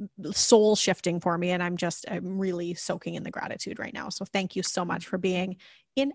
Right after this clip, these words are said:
our space at Unapologetic Stories. Well, that was such an incredible conversation. I am so thrilled to have had Chow here today. Uh, sometimes just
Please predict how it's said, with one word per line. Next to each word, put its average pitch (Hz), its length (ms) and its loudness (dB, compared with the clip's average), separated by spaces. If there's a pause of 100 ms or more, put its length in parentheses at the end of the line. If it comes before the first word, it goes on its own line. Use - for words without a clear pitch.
(160)
our 359 320 8
space - 640 -4
at 196 100 4
Unapologetic 165 720 -4
Stories. - 480 -10 (1300)
Well, 240 100 12
that 254 220 10
was 240 100 8
such - 480 6
an 214 80 6
incredible 208 640 4 (140)
conversation. 196 1200 0
I 190 160 6
am 190 160 4
so 254 480 2
thrilled 180 680 0 (300)
to 202 100 -2
have 185 80 0
had 180 240 -2
Chow 180 240 0
here 175 240 -2
today. 226 460 4 (420)
Uh, 185 480 2
sometimes 262 600 0
just - 440 -2